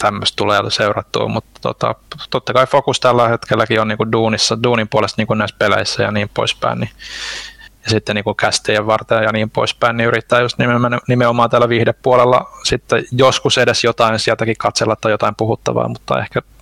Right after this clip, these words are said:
ehkä myö-, mullakin on sehän semmoinen niinku keskittyy yleensä siihen, mikä itseä kiinnostaa niinku vapaa-ajan viihteen kulutuksessa ja sit tiedon kulutuksessa, et, et, et, et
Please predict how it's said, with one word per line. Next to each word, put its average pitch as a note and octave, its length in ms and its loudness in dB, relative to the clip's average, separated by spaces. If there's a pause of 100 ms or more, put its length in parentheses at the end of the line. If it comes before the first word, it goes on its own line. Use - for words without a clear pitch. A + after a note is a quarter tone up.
ehkä B2+ 260 2
myö-, D#3+ 260 2
mullakin D3+ 460 4
on C3+ 80 2
sehän C3 220 2
semmoinen B2 380 0
niinku A2+ 300 0 (1040)
keskittyy A#2 540 0
yleensä A2+ 260 2
siihen, A2+ 340 0
mikä A2 200 0
itseä A2 300 -2
kiinnostaa G#2+ 580 0
niinku G#2+ 260 -2
vapaa-ajan G#2+ 680 2
viihteen A2 480 0
kulutuksessa A2+ 640 0
ja G#2+ 80 2
sit - 220 -4
tiedon A2+ 300 2
kulutuksessa, A#2 880 2
et, - 160 -4
et, B2 200 -2
et, B2+ 200 -2
et - 260 -4